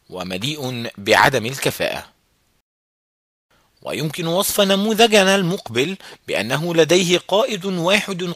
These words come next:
قوي يقود بشكل مستقل. دعونا نأخذ بضع دقائق للتفكير في إيجابيات وسلبيات نظام كهذا.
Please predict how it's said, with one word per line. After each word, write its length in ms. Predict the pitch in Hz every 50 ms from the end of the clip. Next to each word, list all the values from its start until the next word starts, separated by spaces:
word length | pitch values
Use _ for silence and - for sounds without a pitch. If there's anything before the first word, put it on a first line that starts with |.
| -
قوي 320 | - 160 147 135 185 214 208
يقود 580 | 226 220 208 196 180 165 151 - - 233 247
بشكل 580 | 196 208 175 147 135 - - 185 - - 156 143
مستقل. 720 | 131 123 147 143 - - 113 - - 180 180 117 90 76 - _ _ _ _ _ _ - _ - - _ - _ _ _
دعونا 460 | - 76 67 92 113 120 117 113 110
نأخذ 760 | 110 143 156 139 - - 156 151 143 131 127 131 127 - 117
بضع 340 | 110 131 190 175 180 131 139
دقائق 580 | 143 135 135 - - 196 214 - 208 - - 185
للتفكير 720 | 175 156 - - 160 - - - - 220 220 208 202 180
في 140 | - - 165
إيجابيات 880 | 175 165 139 135 127 135 123 113 120 117 117 131 170 196 208 - -
وسلبيات 760 | 190 170 147 131 - 147 131 117 123 123 123 135 143 135 - 131 127 120 117 - -
نظام 680 | 117 117 117 113 110 139 135 123 113 107 101 101 98 95
كهذا. 560 | - - 165 147 143 107 87 76 71 -